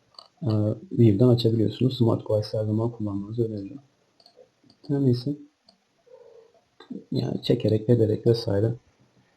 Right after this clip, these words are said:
yine artboardlar açabiliyorsunuz. Ben bunun yanına direkt kopyalayarak açacağım bir tane. Ee, yanlış hatırlamıyorsam iki bin iki yüz sekiz civarı bir şey de yazarsam, e, mesela iPhone S E'nin bu da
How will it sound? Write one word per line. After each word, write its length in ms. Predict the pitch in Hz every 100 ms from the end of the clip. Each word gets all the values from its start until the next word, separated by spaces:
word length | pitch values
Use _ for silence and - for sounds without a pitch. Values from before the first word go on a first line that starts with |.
| _ _ _ -
yine 120 | 113
artboardlar 500 | 110 - 113 - 120
açabiliyorsunuz. 600 | 120 123 120 113 - 123
Ben 180 | 131 127
bunun 120 | 131
yanına 420 | 135 127 117 123 - _ 113
direkt 340 | 107 110 113
kopyalayarak 520 | - - 123 113 110
açacağım 360 | 104 - - 107
bir 60 |
tane. 280 | - 113 135 147 _ _ _ _ _ _ _ - - - _ _ _ 120
Ee, 40 | 113 113 113
yanlış 300 | 120 135 131
hatırlamıyorsam 680 | 120 127 131 127 113 123 -
iki 180 | - 127
bin 80 | 127
iki 200 | 123 135
yüz 160 | 123
sekiz 340 | - 120 127 - - _ _ _ _
civarı 320 | - 113 113
bir 60 | 117
şey 280 | 120 120 -
de 80 | 117
yazarsam, 500 | 120 127 120 139 135 - _ _ _ _ _ _ -
e, 40 | 117
mesela 400 | 110 113 117 117
iPhone 260 | 117 120 120
S 160 | -
E'nin 260 | 113 110 110 _ _ _ _ _ _ _ _ _ _ -
bu 80 |
da 140 | 95